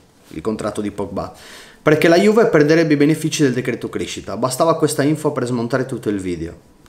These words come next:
Non è assolutamente così. La Juventus può ottenere benim-, minim-, cioè benissimo la sospensiva dello stipendio senza sganciare un euro a Pogba.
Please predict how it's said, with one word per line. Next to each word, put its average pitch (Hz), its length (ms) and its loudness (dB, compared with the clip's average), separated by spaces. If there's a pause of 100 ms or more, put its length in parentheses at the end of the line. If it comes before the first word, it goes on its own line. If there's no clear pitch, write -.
Non 123 220 0
è 117 60 2
assolutamente 101 720 -4
così. 98 360 -8 (420)
La 120 80 2
Juventus 160 420 4
può 147 100 4
ottenere 135 400 4
benim-, 123 320 2
minim-, 139 420 4
cioè 131 200 0
benissimo 127 720 0
la 80 100 -2
sospensiva 120 840 -2
dello 110 240 -2
stipendio 143 540 0
senza 107 280 -4
sganciare 113 400 -2
un 113 140 0
euro 107 180 2
a 113 60 0
Pogba. 147 440 0